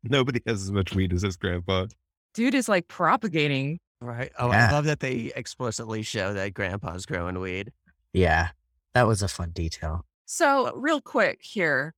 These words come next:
Speaker 2: this is where I swear that I was not on edibles. That was the other week when I
Speaker 3: I
Speaker 2: was
Speaker 3: can't
Speaker 2: having
Speaker 3: make that promise.
Speaker 2: Uh, but that's fine. But I, this is just to, to relate what I was thinking about when I wrote this down. So,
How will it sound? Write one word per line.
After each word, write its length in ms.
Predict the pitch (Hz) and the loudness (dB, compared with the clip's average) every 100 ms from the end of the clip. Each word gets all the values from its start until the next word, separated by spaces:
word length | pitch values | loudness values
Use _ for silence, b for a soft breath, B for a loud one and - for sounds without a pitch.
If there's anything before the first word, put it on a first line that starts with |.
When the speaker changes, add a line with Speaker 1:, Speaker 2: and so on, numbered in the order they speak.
| - | -8
Speaker 2:
this 240 | 208 233 | -6 -4
is 120 | 254 | -6
where 200 | - 214 | 0 2
I 80 | 180 | 2
swear 320 | 170 - 165 | 0 -2 0
that 120 | 156 143 | 2 2
I 100 | 151 | 2
was 200 | 151 165 | 0 2
not 180 | 143 | 2
on 140 | 139 139 | 2 2
edibles. 840 | 110 139 123 98 98 - - - | 0 -2 -4 -4 -4 -8 -10 -4
That 160 | 190 190 | 0 0
was 120 | 202 | 0
the 120 | 196 | -2
other 140 | 160 147 | -2 0
week 260 | 135 - _ B _ _ _ | -2 -4 _ B _ _ _
when 200 | 175 175 | -2 2
I 60 | 147 | 2
Speaker 3:
I 20 | |
Speaker 2:
was 160 | 185 - | 2 0
Speaker 3:
can't 140 | 135 | 2
Speaker 2:
having 160 | 139 131 | 2 2
Speaker 3:
make 180 | 107 101 | 0 0
that 240 | 107 104 | 0 0
promise. 640 | 120 107 104 101 110 - - _ _ _ - | 0 0 -2 -4 -8 -12 -18 _ _ _ -4
Speaker 2:
Uh, 80 | 180 | -4
but 120 | 220 | 0
that's 200 | 240 - | 0 2
fine. 320 | 247 185 135 | 2 2 0
But 120 | 208 | 2
I, 100 | 208 202 | 2 2
this 220 | 269 294 | -2 -4
is 180 | 269 - | -8 -10
just 320 | - 240 - - | -8 -8 -6 -6
to, 120 | 233 - | -6 -4
to 120 | - 220 | -6 -4
relate 420 | 220 226 254 208 | 0 2 0 2
what 300 | 226 220 - _ _ | 4 4 2 _ _
I 120 | 202 | 0
was 200 | 196 196 | 0 -2
thinking 360 | - 214 196 196 | -4 -4 -2 -4
about 380 | 170 165 147 139 | 0 2 2 2
when 140 | 170 | 0
I 60 | 156 | 0
wrote 280 | 156 160 - | 2 -2 -2
this 220 | 147 - | -6 -6
down. 500 | 151 139 143 104 147 _ _ _ _ | 0 2 2 0 -8 _ _ _ _
So, 460 | - 247 233 214 | -2 2 4 4